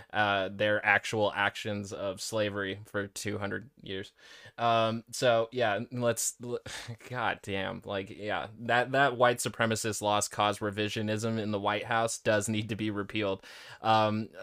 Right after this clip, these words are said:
with the sixteen nineteen Project, it's still, like, a theory that tries to th- through line the own, the, the property of slaves to the American Revolution. Um, and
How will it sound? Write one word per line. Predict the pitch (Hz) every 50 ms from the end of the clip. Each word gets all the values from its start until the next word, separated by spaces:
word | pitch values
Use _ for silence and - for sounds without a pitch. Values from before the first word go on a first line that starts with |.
| 123 -
with | 127 123 123 127 139 131 -
the | - 127
sixteen | - - 202 190 - - - 165 147 127
nineteen | 110 107 117 117 - 131 123 120
Project, | - 135 123 120 117 120 123 120 113 -
it's | 113 101 -
still, | - - 139 135 127 123 113
like, | 110 104 - -
a | 104 - _ -
theory | 107 107 110 113 117 120
that | 113 110 98 90
tries | - - 113 104 101 - -
to | - - 110 101
th- | - - - 113
through | 110 110 110 110
line | 110 104 104 104 107 110 110 107 104 95 -
the | 98 107 104 104 101 101 95 -
own, | 110 110 110 110 107 107 - -
the, | 110 107 110 104 98 95 87 85
the | 101 107
property | - - - 113 107 107 - 117 110 113 110 110
of | 101 -
slaves | - - - 104 101 98 101 104 107 113 - -
to | - - 117 107 104
the | 104 101 107 104 98 98
American | 95 104 104 104 104 104 107 104 - - 107 104
Revolution. | 104 104 101 104 98 92 95 104 104 - 139 135 139 147 143 - - - - - - - - - - _ -
Um, | 110 110 107 107 104 104 104 101 104 101 98 - _ _ _ _ _ _ _ _ _ _ _ _ _ _ -
and | 127 123 120 120 117 117 117 117 113 123